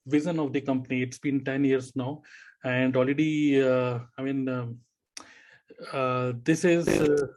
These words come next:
means the world has now gone digital. Everybody is looking for some online, uh, solutions. So what is, uh, what we can expect in next five years, at least two to five years?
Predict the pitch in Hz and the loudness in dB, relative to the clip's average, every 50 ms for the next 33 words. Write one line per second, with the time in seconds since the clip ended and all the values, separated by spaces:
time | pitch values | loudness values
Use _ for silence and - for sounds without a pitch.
0 | _ _ _ _ _ _ _ _ - 156 139 139 156 156 - - 151 139 127 135 | _ _ _ _ _ _ _ _ -12 -8 -4 -2 -2 -2 -2 0 -2 0 2 4
1 | 160 185 190 165 160 160 - 151 151 147 156 147 143 143 143 131 127 131 127 143 | 4 4 4 4 2 0 0 0 -2 -2 -2 0 0 0 0 0 -2 -6 -8 -6
2 | - 143 135 131 127 139 156 151 143 139 143 143 143 139 127 127 120 127 131 127 | -4 -2 -2 -2 0 -2 0 0 0 0 0 0 -2 -4 -4 -8 -6 -4 -4 -4
3 | 123 - 147 135 - 147 127 - - 127 127 123 123 127 131 131 127 127 127 123 | -2 -2 -4 -4 -2 -4 -6 -4 -4 -4 -4 -4 -2 -2 -2 -2 -2 -2 -2 -4
4 | 120 120 117 117 117 117 117 120 - 135 131 135 131 - 143 127 117 110 - - | -4 -6 -8 -8 -8 -10 -10 -6 -4 -2 -2 -2 -4 -6 -8 -10 -10 -12 -18 -20
5 | _ _ - - - - - - _ - - - 143 139 139 139 139 139 139 135 | _ _ -20 -20 -20 -20 -20 -20 _ -12 -4 0 2 4 4 4 4 4 2 0
6 | 131 - _ _ _ _ _ _ - 147 165 185 185 208 185 170 - - - 156 | -4 -8 _ _ _ _ _ _ -2 0 0 2 4 4 2 2 0 -6 -4 0
7 | 151 143 139 131 160 196 190 - 160 160 - 165 156 151 151 - - 170 156 - | 0 0 2 0 0 -2 -2 -4 -8 -8 -6 -6 -6 -6 -8 -4 -2 -2 -2 -2
8 | - 160 151 143 143 143 143 - - - - 139 135 139 139 131 135 131 127 123 | -2 -2 0 0 0 -2 -4 -8 -14 -10 -4 -2 -2 0 0 0 0 -2 -2 -2
9 | 123 - - 135 123 123 131 131 127 - - - - - _ _ _ _ _ _ | -4 -8 -6 -6 -6 -6 -10 -16 -16 -18 -20 -20 -20 -20 _ _ _ _ _ _
10 | _ _ _ _ - 156 143 - 131 120 143 131 127 127 123 120 123 - - | _ _ _ _ -6 -6 -6 -6 -6 -6 -6 -6 -6 -6 -8 -10 -12 -16 -20